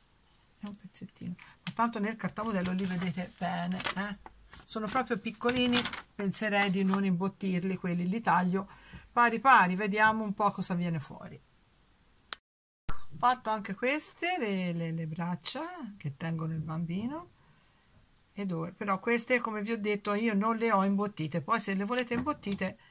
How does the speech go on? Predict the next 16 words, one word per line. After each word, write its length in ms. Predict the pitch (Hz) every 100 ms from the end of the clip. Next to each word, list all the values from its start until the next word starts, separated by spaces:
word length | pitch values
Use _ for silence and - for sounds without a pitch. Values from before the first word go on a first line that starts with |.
| _ _ _ _ _ _ -
a 120 | 196
vostro 340 | 170 175 -
piacimento. 960 | 170 170 - 175 165 165 165 - 170 - - - - - - _ _
Ecco 360 | - 247 - 226
qua, 280 | - 185 - _ _ _ _ _ _ _ _ _ _ _ _
questa 720 | 214 233 233 - 277 294 -
è 140 | - 180
quella 360 | - 196 196 185
che 140 | -
sta 340 | - - 180 180
così, 560 | - 160 - 208 269 - _ _ _ _ _ _ _ _ _ _ _ _ _ _ _
ecco 320 | 196 196 - 185
qua, 180 | - - _
così 580 | 185 180 170 262 294 - _ _ _ _ _ _
e 200 | - 247
così, 420 | - 208 180 180